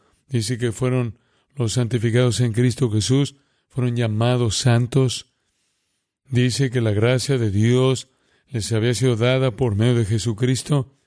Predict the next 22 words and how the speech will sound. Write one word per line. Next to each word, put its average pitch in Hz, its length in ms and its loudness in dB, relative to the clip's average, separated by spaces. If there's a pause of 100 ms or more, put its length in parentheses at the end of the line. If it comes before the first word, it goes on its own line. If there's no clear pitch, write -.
(220)
Dice 117 380 -2
que 117 100 0
fueron 127 200 0
enriquecidos 120 800 -2
por 113 240 0
Él 131 460 0 (320)
en 107 220 -4
toda 131 340 0
palabra, 127 680 0 (260)
en 113 180 -4
todo 123 240 -2
conocimiento. 117 880 -2 (320)
Dice 120 280 -2
que 123 60 -2
el 117 80 -4
testimonio 120 460 0
de 117 80 0
Cristo 131 440 -2
fue 120 180 -2
confirmado 117 760 0
en 123 120 0
ellos. 131 380 0